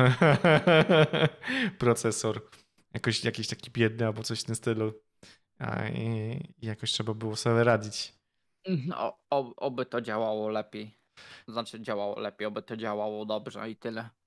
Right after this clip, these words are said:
Speaker 1: No,
Speaker 2: Miejmy
Speaker 1: no,
Speaker 2: taką
Speaker 1: także, także
Speaker 2: nadzieję.
Speaker 1: trzymamy krzy-, kciuki dla tych, którzy, którzy będą chcieli sobie pograć w,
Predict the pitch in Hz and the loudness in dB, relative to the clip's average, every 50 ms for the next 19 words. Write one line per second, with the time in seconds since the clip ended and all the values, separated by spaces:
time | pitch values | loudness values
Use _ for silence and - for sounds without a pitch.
0 | _ _ _ - 160 156 139 131 127 127 127 131 139 139 131 123 127 - 165 139 | _ _ _ -4 0 2 4 4 4 4 2 0 0 -2 0 0 2 2 2 2
1 | 147 160 160 - 165 147 156 156 165 190 180 170 165 160 156 - - 160 143 - | 4 4 4 4 4 4 4 4 4 6 6 6 6 4 2 0 -2 -2 -2 -2
2 | - 165 156 - 151 143 143 147 147 147 143 131 127 127 127 - 131 - - - | -2 -2 0 2 2 4 4 4 4 2 0 2 2 2 2 2 -2 -6 -6 -8
3 | - 123 117 117 120 120 117 - - 127 120 113 117 117 110 117 110 117 110 - | -4 -2 0 0 0 0 -2 -2 -4 -4 -4 -2 -2 -2 -2 -2 -2 -2 -2 -2
4 | - 117 110 - - 113 113 - - 113 113 113 110 - - | -2 0 0 0 0 -2 -4 -4 -4 -4 -2 -2 -2 -4 -6